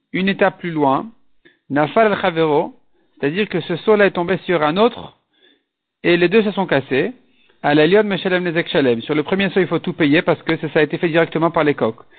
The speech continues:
Ve'atartan Khatin Nezek. Et sur l'inférieur, c'est-à-dire le deuxième seau, il paye que la moitié parce que ça s'est fait à, par l'intermédiaire du premier,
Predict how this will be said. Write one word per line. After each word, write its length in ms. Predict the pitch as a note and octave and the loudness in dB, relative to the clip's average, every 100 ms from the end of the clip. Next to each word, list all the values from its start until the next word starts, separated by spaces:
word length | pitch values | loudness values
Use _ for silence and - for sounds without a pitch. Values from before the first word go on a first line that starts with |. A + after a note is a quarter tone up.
| - - _ A#2 | -20 -20 _ 2
Ve'atartan 440 | C#3+ F#3+ F#3+ A3+ | 2 2 2 0
Khatin 280 | G3+ F3 F#3+ | 0 -2 0
Nezek. 420 | D#3 A2+ - - - _ _ _ - | 0 -2 -6 -12 -20 _ _ _ -4
Et 120 | C#3+ - | -4 0
sur 260 | G#3 F3 C#3+ | 2 2 2
l'inférieur, 800 | C#3 E3 C#3+ F3 D#3 D#3+ F#3 A3 | 2 0 2 0 0 2 2 2
c'est-à-dire 260 | - D3 D#3+ | -4 -6 -4
le 80 | C#3+ | -2
deuxième 580 | C#3 F#3 D#3+ F#3+ D#3+ C#3 - | 0 0 2 2 0 -4 -2
seau, 300 | E3 G#3 A3+ _ _ _ | 0 0 -2 _ _ _
il 120 | D#3+ | -2
paye 180 | G3+ G#3+ | 0 2
que 80 | G#3+ | 2
la 100 | F#3+ | 2
moitié 320 | D#3+ C#3 A#3+ | 0 -2 -2
parce 160 | A3 - | -2 -6
que 100 | F#3 | -6
ça 120 | F3+ | -4
s'est 140 | F3 | -4
fait 120 | E3+ | 0
à, 100 | F3+ | 0
par 220 | C#3+ D#3 D3+ | 0 0 2
l'intermédiaire 800 | G3 G3 G3 F#3 E3+ E3 F3+ | 0 0 0 0 -2 0 0
du 120 | C#3+ D3+ | 0 -6
premier, 540 | - C3 B2+ D#3 A3+ | -6 -4 0 0 -2